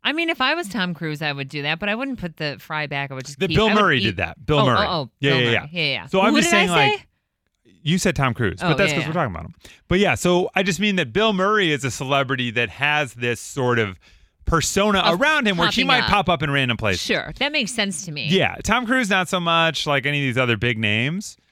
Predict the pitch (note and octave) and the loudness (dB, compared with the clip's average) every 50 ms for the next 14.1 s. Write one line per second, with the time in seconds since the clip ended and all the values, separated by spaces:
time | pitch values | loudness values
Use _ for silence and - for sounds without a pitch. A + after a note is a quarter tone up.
0 | _ _ _ _ - D3 D#3 - - D3+ D3 C#3 C#3 A#2+ C3 A#2+ - - - C3 | _ _ _ _ 0 0 0 2 2 2 2 2 2 2 0 0 -2 -4 -4 -2
1 | A#2 A2+ A#2+ A#2+ - D3+ C3+ B2+ - C#3+ C#3 C#3 C3+ A2+ B2+ B2 A2 G#2 G#2+ G#2 | -2 0 0 0 0 0 0 0 0 0 0 0 0 0 0 2 2 2 2 0
2 | F#2+ G#2+ G#2 G2 F#2+ G2 F#2+ F#2 F2+ F#2+ G#2 A2+ A2+ G#2+ G2+ F#2+ F#2 F#2+ F#2+ F#2+ | 0 0 0 0 2 2 0 0 -2 -2 -2 -2 -2 -2 -2 -2 -2 -4 -4 -4
3 | F#2+ F#2 F#2 - - C3 B2+ B2+ A#2 G#2 A2 C3+ E3+ G#3 A3+ G3 C#3 C#3+ C3 B2 | -4 -4 -6 -8 -6 -4 -2 -2 0 0 -2 -2 -2 -4 -4 -4 -4 -4 -4 -4
4 | - C#3 B2+ A2+ A2 G2 E2+ G#2 G#2 F#2 - G2+ F#2+ F#2 F#2 - - F#2 E2 E2 | -4 -4 -6 -4 -6 -6 -6 -4 -4 -4 -4 -4 -4 -4 -4 -6 -10 -10 -10 -10
5 | E2 F2+ E2 E2 E2 E2 - F#3 F#3+ F#3 F3+ D#3 D3+ D3 B2 F#2+ F2 F#2+ F2+ E2 | -10 -10 -10 -10 -8 -6 -4 -2 -2 0 0 0 0 0 -2 -2 -2 -2 -2 -2
6 | F#2+ F#2 E2+ E2 E2 - - G3 F#3+ - - C4+ C4+ A#3 G3 F#3 F3 E3+ E3+ E3+ | -2 -2 -4 -4 -4 -4 -2 -2 0 0 0 0 0 0 0 0 0 0 -2 0
7 | E3+ C#3 D#2+ D2 - E3+ G3+ A3+ B3 C#4+ C#4 A#3+ G#3 E3+ D#3 - - C3+ B2+ C#3 | -2 -2 -2 -4 -6 -6 -6 -4 -2 -2 -2 -2 -2 -4 -4 -4 -6 -6 -6 -6
8 | D3 - A3 A3+ F#3 - - A#3+ A#3+ G#3 C4+ C#4 - G3+ F#3+ - - A3 G#3+ G#3+ | -6 -4 -2 -2 -2 -2 -4 -4 -2 0 0 0 2 2 2 2 2 0 -2 -4
9 | - - G#3 G3 F#3 E3 D#3 - G3 F#3+ F#3 - D#3+ C#3 C#3 C#3 C3+ - D3 C3+ | -6 -8 -8 -8 -8 -8 -8 -6 -8 -8 -6 -4 -4 -4 -4 -4 -8 -10 -10 -10
10 | C3 B2+ B2+ B2+ B2 - _ - - D#3+ D3+ - D#3 C#3 C3 B2+ B2 A2+ B2+ C#3 | -8 -10 -10 -12 -16 -20 _ -10 -8 -8 -8 -8 -8 -8 -6 -8 -10 -10 -8 -8
11 | C3 B2 A#2 - - - - C#3+ C3 C#3+ B2 - - - B2 A#2+ - - - A2+ | -8 -8 -10 -14 -18 -18 -16 -14 -14 -14 -14 -14 -14 -14 -14 -14 -14 -16 -20 -20
12 | - - G3+ D3 C3+ G3 F#3+ E3+ G#2+ A2 G#2+ G2+ D3+ C#3 D3 - A2 A2 D#3 A3+ | -12 -8 -6 -2 0 2 2 2 0 -2 -4 -2 0 0 2 2 2 2 2 0
13 | A3+ A2 E2 E2+ E2+ C3 C#3+ A2+ G#2+ F2+ C3 A#2+ - D#3 - C3+ - E3 - D2+ | 0 0 -2 -2 0 2 2 2 2 0 0 -2 0 0 0 0 0 -2 -2 -4
14 | D2+ | -8